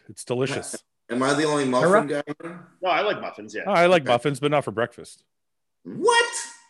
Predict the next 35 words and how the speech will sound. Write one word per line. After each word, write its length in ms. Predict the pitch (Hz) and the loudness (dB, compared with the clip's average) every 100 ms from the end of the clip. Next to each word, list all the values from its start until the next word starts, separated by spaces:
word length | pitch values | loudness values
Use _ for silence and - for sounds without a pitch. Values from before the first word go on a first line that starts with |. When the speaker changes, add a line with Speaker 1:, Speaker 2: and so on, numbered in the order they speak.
| _ | _
Speaker 1:
No, 80 | 262 | 0
like, 160 | 175 156 | 2 2
I 60 | 165 | 2
like 200 | 185 139 | 2 2
muffins, 400 | 147 208 139 107 | 2 2 -2 -2
but 140 | 127 | -2
I 60 | 135 | 0
don't 160 | 160 151 | -2 -4
eat 160 | 165 | -4
them 160 | - 120 | -4 -4
with 160 | 120 | -4
my 120 | 123 101 | -4 -4
breakfast. 500 | 107 151 - 110 - | -2 -2 -4 -10 -6
I 40 | |
eat 140 | 131 143 | -4 -2
them 160 | 143 131 | -2 0
Speaker 4:
Isn't 160 | 208 | 0
Speaker 1:
like 160 | 208 202 | 0 -4
Speaker 4:
that, 180 | - 160 | -8 -12
like, 100 | 175 | -10
isn't 120 | 165 | -4
that, 140 | 196 | -2
like, 160 | 185 180 - - 120 139 | -2 -4 -8 -16 -14 -8
originally, 360 | 131 131 139 139 | -8 -6 -6 -6
like, 120 | 123 | -6
a 40 | 113 - | -8 -8
breakfast 540 | 110 - 135 123 - | -10 -6 -8 -8 -8
kinda, 160 | 120 117 | -8 -6
like, 260 | 110 104 | -8 -12
treat? 240 | - 123 - | -14 -6 2
Speaker 2:
Yes. 720 | 359 392 - - - - - | 4 6 4 2 -4 -8 -4
Speaker 1:
Yeah, 260 | 139 156 127 | 2 4 4
but 140 | 127 | 4
I 60 | 135 | 4
don't 220 | 165 139 | 4 0